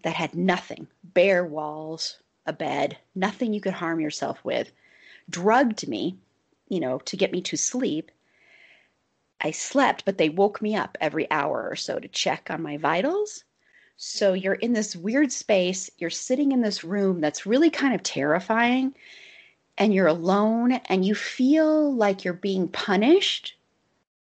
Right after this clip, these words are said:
for feeling awful. You feel like you're being punished for feeling suicidal. You feel like you're being locked up in, like, isolation for feeling suicidal.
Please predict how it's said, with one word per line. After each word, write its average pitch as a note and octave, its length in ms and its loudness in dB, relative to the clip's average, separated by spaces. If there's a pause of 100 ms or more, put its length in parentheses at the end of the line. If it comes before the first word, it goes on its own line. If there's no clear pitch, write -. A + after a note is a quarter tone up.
(460)
for - 220 -4
feeling F#3+ 840 0 (160)
awful. F3+ 420 0
You G3 140 -4
feel B3+ 160 2
like A#3+ 120 0
you're A#3+ 80 0
being G3 180 0
punished A#3 680 0 (420)
for A3 140 0
feeling G#3+ 320 0
suicidal. F#3 640 0
You D#3+ 120 -2
feel A3 200 -2
like G#3+ 200 2
you're G3 80 -2
being F3 260 -2
locked F3 380 0
up E3+ 240 -4 (1040)
in, F#3 220 2
like, D#3 340 -2
isolation E3+ 880 0 (600)
for E3+ 160 0
feeling D#3 400 -2
suicidal. - 720 -6